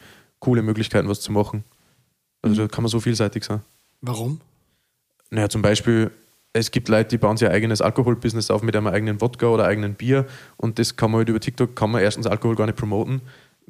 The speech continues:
Speaker 1: mit Musik auch schwieriger, mit Songs, aber also YouTube ist da einfach the place to be.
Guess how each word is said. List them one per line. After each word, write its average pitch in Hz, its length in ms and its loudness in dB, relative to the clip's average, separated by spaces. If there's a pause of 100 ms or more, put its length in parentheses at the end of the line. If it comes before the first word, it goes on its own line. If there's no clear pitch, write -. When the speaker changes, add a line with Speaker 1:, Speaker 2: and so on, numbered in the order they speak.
(220)
Speaker 1:
mit 113 260 -8
Musik 117 360 -2
auch 98 120 6
schwieriger, 131 320 2
mit 123 140 0
Songs, 123 320 2
aber 110 260 4
also 110 240 0
YouTube 120 380 -4
ist 107 140 -8
da - 40 -4
einfach 107 320 -6
the - 80 -12
place 104 240 -2
to 110 80 -12
be. 113 160 -2